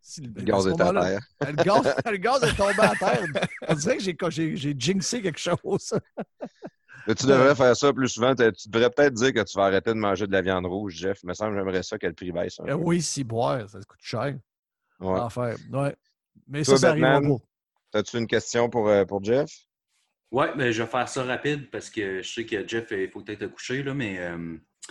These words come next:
Speaker 3: je voulais juste dire, moi, j'ai, je suis comme un peu le genou de la gang, là. Moi, j'ai juste, euh, trente-deux ans.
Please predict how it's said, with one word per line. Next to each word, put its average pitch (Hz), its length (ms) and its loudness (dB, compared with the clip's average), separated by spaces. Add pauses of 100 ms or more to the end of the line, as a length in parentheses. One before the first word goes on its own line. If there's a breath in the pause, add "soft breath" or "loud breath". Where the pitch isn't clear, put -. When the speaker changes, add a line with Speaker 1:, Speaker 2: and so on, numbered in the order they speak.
(400 loud breath)
Speaker 3:
je 98 200 -10
voulais 110 160 -4
juste 120 240 -8
dire, 139 180 -2
moi, 123 500 -2
j'ai, - 280 -10 (100)
je - 100 -14
suis - 200 -12
comme 120 220 -4
un 104 120 -6
peu 104 120 -4
le 101 280 -2
genou 104 400 -4
de 113 80 -8
la 98 120 -2
gang, 110 300 -4
là. 113 120 -10
Moi, 110 120 -10
j'ai 104 160 -10
juste, 107 280 -12
euh, 90 160 -8
trente-deux 95 560 -10
ans. 104 140 -14